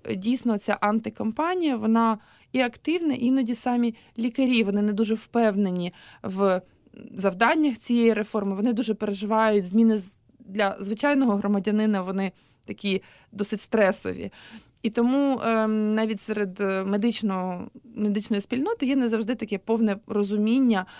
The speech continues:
або сприйняття цієї реформи. Ем, моє бачення, що все ж таки потрібно продовжувати цю комунікацію, роз'яснення і, ем, показувати ті переваги, які є як і для громадян, так і для медичної спільноти. Тому що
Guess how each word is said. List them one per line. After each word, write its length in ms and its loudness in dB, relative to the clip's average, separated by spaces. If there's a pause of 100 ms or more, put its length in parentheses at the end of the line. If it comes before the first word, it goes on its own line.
(180)
або 220 0
сприйняття 560 -2
цієї 260 -10
реформи. 440 -2 (140)
Ем, 560 -2
моє 320 0
бачення, 440 0
що 180 -6
все 200 -4
ж 100 -6
таки 280 -2 (180)
потрібно 360 2
продовжувати 680 0
цю 160 -10
комунікацію, 760 -2
роз'яснення 840 2 (420)
і, 300 4
ем, 560 4
показувати 520 -2
ті 140 -2
переваги, 500 -2
які 300 -2
є 220 0
як 360 0
і 40 -2
для 160 0
громадян, 480 2
так 220 -4
і 100 -6
для 160 -4
медичної 440 -8
спільноти. 460 -20
Тому 220 -2
що 180 -2